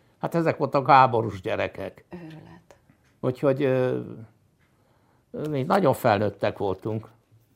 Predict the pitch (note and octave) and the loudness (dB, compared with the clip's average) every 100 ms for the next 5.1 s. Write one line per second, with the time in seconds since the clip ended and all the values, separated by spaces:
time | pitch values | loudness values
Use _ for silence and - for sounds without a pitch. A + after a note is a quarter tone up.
0 | _ _ _ _ _ _ - G#3 - G2 | _ _ _ _ _ _ -16 -14 -12 -10
1 | - - A2+ - A2 G#2+ G2+ G#2+ F#3 - | -8 -2 -2 2 2 2 2 0 -2 -8
2 | G3+ E3+ D3 D#3 D#3+ D#3 _ _ - C#3+ | -10 -8 -10 -12 -14 -14 _ _ 4 6
3 | C#3+ - C3+ B2 B2 C#3+ C3 A#2+ A2+ A#2 | 6 2 2 2 6 6 6 6 4 2
4 | - A2+ G#2+ B2+ - A2+ A2 A2 G#2+ G#2+ | -2 -4 -4 -2 0 0 0 -2 -2 -4